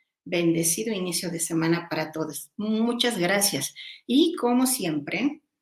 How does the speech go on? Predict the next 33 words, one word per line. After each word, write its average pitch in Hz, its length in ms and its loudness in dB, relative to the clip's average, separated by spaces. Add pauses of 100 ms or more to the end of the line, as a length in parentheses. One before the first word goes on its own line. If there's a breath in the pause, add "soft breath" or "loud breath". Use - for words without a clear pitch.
(120)
se - 160 -4
me 170 120 2
estaba 208 360 -2
pasando, 180 580 -2
pero 165 260 2
<laughs> - 440 6 (240 loud breath)
Aide 180 400 2
es 226 160 2
especialista, 208 1040 -2
como 175 160 0
muchos 220 360 -2
de 185 60 -8
ustedes, 208 400 0
en 165 160 -2
las - 180 -2
obras 180 380 -2
buenas. 180 680 -2 (880 loud breath)
Miquel 254 880 6
le 208 200 2
pidió 208 460 -2
al 196 220 -2
creador 220 580 0 (320)
si - 260 -2
podía, 196 600 -2
cuando 156 240 0
sale 190 360 -2
de 147 280 -6 (540)
checar 175 300 -2
su - 160 -4
tarjeta 233 580 -2 (140)
<laughs> - 120 -20
de 226 360 2
trabajar, 202 640 0